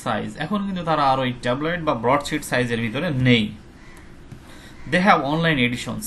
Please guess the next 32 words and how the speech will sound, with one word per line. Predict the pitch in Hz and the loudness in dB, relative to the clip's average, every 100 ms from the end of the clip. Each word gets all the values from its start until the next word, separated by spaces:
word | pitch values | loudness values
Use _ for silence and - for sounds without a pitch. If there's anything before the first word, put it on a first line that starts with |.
| - | -8
এখন | - 185 160 | -6 -4 -6
কিন্তু | 151 - 127 | -8 -6 -6
এদের | 123 135 | -4 -2
online, | 113 120 117 117 | -2 -2 -2 -4
প্রত্যেকটারই | 131 127 135 143 156 | -8 -6 -6 -4 -2
online, | 139 120 120 117 117 | -2 -2 -2 -2 -2
uh, | 110 107 | 0 0
edition | 107 117 - 113 104 | -2 -6 -4 -4 -4
রয়েছে, | 117 127 117 | -6 -6 -6
which | 120 139 | -4 -4
are | 135 117 107 | -2 -2 -2
mostly | 127 151 135 - | -4 -4 -6 0
free | 147 | 0
of | 123 - - | 0 -2 -6
cost | 107 104 - - - - - - | -4 -4 -10 -12 -18 -20 -12 -4
for | 131 110 | -2 -2
the | |
readers, | 110 113 107 - 117 | -4 -6 -8 -10 -8
যাদের | 113 131 135 | -4 -2 -2
অধিকাংশই | 117 131 165 175 165 147 214 - - | 0 -2 -4 -8 -8 -8 -10 -18 -10
এখনো | - 165 156 | -6 -4 -2
পাঠকের | - 120 131 143 | 0 -2 -2 -6
কাছে, | 156 160 269 | -4 -6 -8
আহ, | 110 117 120 110 107 110 107 | -10 -4 -2 0 -2 -6 -6
মানে | 107 107 | -6 -4
টাকা | 107 170 170 | -2 0 0
নেওয়া | 127 110 | 0 0
হয় | 104 101 | -4 -6
না, | 101 104 | -8 -10
free | 147 139 | -4 -4
of | 117 - | -4 -8
cost। | 101 - | -8 -8